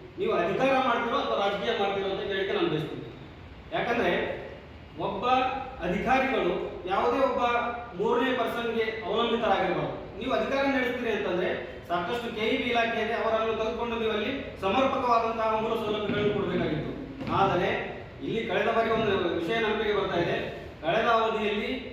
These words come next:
ಇದೇ ಅವಧಿಯಲ್ಲಿ ಮತ್ತು ಮಾನ್ಯ, ಆ, ವಿಜಯಾನಂದ ಕಾಶ್ಯಪ್ನವರು ಆ ಒಂದು ಉರುಸಿಗೆ ಭೇಟಿಯಾದಂಥ ಸಂದರ್ಭದಲ್ಲಿ ಒಂದು ಮಾತನ್ನು ಹೇಳ್ತಾರೆ, "ಯಾವುದೇ ದುಷ್ಟಶಕ್ತಿಗಳನ್ನು ಈ,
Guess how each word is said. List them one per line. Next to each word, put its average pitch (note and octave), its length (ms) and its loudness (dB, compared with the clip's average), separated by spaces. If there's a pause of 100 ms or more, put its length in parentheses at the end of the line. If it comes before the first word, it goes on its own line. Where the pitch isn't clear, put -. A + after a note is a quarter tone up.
(180)
ಇದೇ A#3 200 2
ಅವಧಿಯಲ್ಲಿ G#3 580 0
ಮತ್ತು E3 200 -6
ಮಾನ್ಯ, G3 200 -2 (540)
ಆ, D3+ 220 -2
ವಿಜಯಾನಂದ A#3+ 420 2
ಕಾಶ್ಯಪ್ನವರು G#3 520 0
ಆ F3 80 4
ಒಂದು D#3+ 320 2 (480)
ಉರುಸಿಗೆ A3+ 320 -2
ಭೇಟಿಯಾದಂಥ G3+ 480 2 (400)
ಸಂದರ್ಭದಲ್ಲಿ G3 440 0
ಒಂದು F3+ 120 2
ಮಾತನ್ನು F#3 260 2
ಹೇಳ್ತಾರೆ, - 680 -2 (200)
"ಯಾವುದೇ A#3+ 360 4
ದುಷ್ಟಶಕ್ತಿಗಳನ್ನು A3+ 1040 0
ಈ, G3 340 0